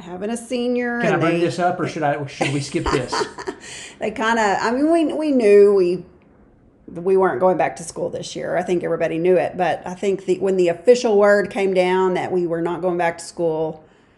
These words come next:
Speaker 1: it was a rough couple of days, just knowing all of the,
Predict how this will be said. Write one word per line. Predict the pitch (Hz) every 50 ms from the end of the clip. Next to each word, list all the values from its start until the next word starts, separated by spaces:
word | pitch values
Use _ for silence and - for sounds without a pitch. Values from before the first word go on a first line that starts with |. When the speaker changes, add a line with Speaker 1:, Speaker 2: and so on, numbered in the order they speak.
| _ _ _ _
Speaker 1:
it | 330
was | 349
a | 359 339
rough | 214 233 247 240 240 240
couple | - 233 220 - 196
of | 185
days, | 180 175 160 156 160 160 170 165 -
just | - 185 180 -
knowing | 190 196 190 190 190 190 190 190 180
all | - - 185 196 196 202 196
of | 196 165 160
the, | 165 180 175 165 160 - -